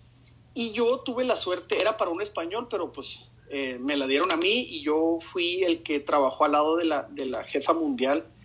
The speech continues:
de, de, que se dedica a,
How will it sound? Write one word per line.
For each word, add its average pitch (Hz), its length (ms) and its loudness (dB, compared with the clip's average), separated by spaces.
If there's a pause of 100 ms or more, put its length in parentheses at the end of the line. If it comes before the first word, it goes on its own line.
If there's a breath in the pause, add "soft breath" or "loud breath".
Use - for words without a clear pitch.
(340 soft breath)
de, 127 600 -2
de, - 520 -8 (640)
que 170 80 2
se 165 140 2
dedica 139 420 0
a, 165 40 2